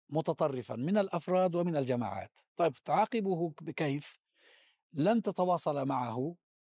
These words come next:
لن تقبل باستشارته أو لن تدعوه للاستشارة، وستنصح، آه، القطاع العام بما فيه ال-، المدارس والجامعات بأن هؤلاء الناس لا يستدعون، لا يسمح لهم بالدخول،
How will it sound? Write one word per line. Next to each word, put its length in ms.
لن 340
تقبل 380
باستشارته 920
أو 140
لن 160
تدعوه 360
للاستشارة، 840
وستنصح، 720
آه، 300
القطاع 460
العام 500
بما 240
فيه 440
ال-، 360
المدارس 840
والجامعات 760
بأن 160
هؤلاء 440
الناس 460
لا 160
يستدعون، 800
لا 180
يسمح 360
لهم 300
بالدخول، 560